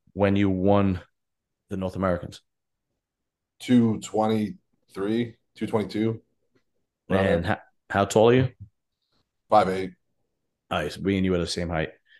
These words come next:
Speaker 1: What do you weigh now? At the, are you gonna be at the New York Pro?
Speaker 2: This morning I was two forty-two.
Speaker 1: Damn.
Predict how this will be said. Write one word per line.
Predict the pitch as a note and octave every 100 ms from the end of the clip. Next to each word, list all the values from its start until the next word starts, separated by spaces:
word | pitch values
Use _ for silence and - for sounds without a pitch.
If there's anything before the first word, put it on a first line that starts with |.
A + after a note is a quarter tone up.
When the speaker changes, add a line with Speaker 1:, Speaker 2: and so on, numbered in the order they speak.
| _ -
Speaker 1:
What | G2+
do |
you | G#2
weigh | G2 F#2+
now? | G2 F2+ -
At | E2+
the, | E2 C2 -
are |
you | F2 E2
gonna | E2+
be | F2+
at | E2
the | D#2+
New |
York | E2+ E2
Pro? | F#2 F2 - _ _ _ _ -
Speaker 2:
This | G#2+ -
morning | A2+ B2 B2
I | G#2
was | G2+ F#2+ E2 D#2+ - - -
two | - G#2 F2+
forty-two. | G2 F#2+ E2 - F2 D#2+ - _ _ _
Speaker 1:
Damn. | E3+ G3 - - -